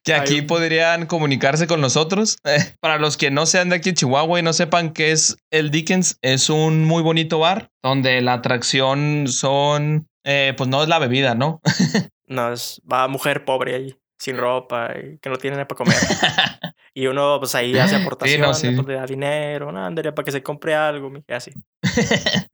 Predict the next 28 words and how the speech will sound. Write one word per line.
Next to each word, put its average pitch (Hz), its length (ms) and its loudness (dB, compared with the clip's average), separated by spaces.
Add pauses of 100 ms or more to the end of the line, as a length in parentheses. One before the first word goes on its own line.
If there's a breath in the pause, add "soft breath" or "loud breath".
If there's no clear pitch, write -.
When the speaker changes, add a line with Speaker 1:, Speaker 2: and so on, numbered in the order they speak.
(100)
Speaker 1:
Y 143 80 -2
luego 143 180 2
ya 151 60 -4
puedes 156 260 2
poner 139 460 0
tú, 156 140 -4
pues, 165 140 0
lo 160 100 4
que 127 120 -4
quieras, 185 340 2
¿no? 202 220 2
Un, 190 220 2 (560)
un, 160 520 2
un 143 140 2
supermercado, 156 1200 0 (540)
tu 127 160 0
hospital, 123 760 0
oye, 139 180 2
estaría, 139 380 0
estaría 139 320 0
cotorro, 185 400 0
¿eh? - 20 2
Empezar 160 320 0
como 175 140 0
una 185 140 2
ciudad 143 240 2
desde 170 200 -2
cero. 170 340 0